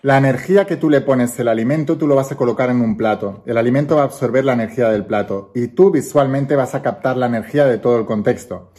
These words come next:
Por eso, por ejemplo, cuando vas a restaurantes caros, lo primero que cuidan mucho es el contexto.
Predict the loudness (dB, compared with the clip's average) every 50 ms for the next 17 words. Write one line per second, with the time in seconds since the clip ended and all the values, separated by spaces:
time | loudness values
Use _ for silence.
0 | -20 -20 _ _ _ 2 4 4 4 2 2 0 0 0 0 0 0 0 2 0
1 | 0 0 0 0 2 2 2 0 0 -2 -4 -4 -2 -2 -2 0 0 0 0 -2
2 | -4 -4 -2 -2 -2 0 0 -2 -4 -6 -8 -14 -20 _ _ _ _ _ _ -4
3 | -2 -2 0 2 2 2 2 2 0 -2 0 2 2 2 2 2 0 -2 -2 -6
4 | -4 -2 -2 -2 -2 -2 -2 0 0 0 0 0 -6 -10 -12 -12 -12 _ _